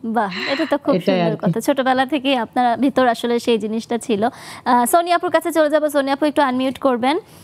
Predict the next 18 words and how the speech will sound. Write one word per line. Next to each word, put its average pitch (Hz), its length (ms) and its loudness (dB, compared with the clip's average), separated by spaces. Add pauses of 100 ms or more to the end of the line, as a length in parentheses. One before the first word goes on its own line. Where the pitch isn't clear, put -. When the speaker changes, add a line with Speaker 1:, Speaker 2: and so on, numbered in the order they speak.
(360)
Speaker 1:
পেশা 339 340 2
নিয়ে 349 220 0
কথা 320 260 2
বলছি, 294 400 0
আপনার 330 480 2
পেশা 302 340 0
নিয়ে 247 160 0
আপনি 233 220 -4
একটু 226 200 -2
বলবেন। 208 460 -4 (520)
আপনি 226 340 -2
কতখানি 277 540 0
খুশি, 269 580 2
মানে 240 200 -2
স্যাটিসফ্যাকশন, 247 760 0
ডিসস্যাটিসফ্যাকশন 226 920 -2
সবকিছু - 480 -6
নিয়ে? - 160 -8